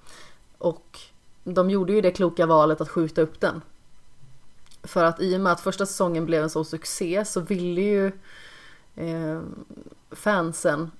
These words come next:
få ut en andra säsong illa kvickt. Men sedan så sköts den ju upp. Ehm, jag tror att det var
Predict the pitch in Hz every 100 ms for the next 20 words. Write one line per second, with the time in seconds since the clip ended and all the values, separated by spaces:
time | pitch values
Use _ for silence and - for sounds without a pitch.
0 | - - - - 147 151 151 156 151 151
1 | - 170 143 143 156 - - 160 151 151
2 | - - - - - - - - - _
3 | _ _ _ - - 175 170 190 175 180
4 | 170 - 170 - - 170 151 185 - -
5 | - - - - - - 180 170 165 160
6 | 160 160 165 175 185 156 - - - -
7 | - - - - - - 196 180 175 175
8 | 165 160 156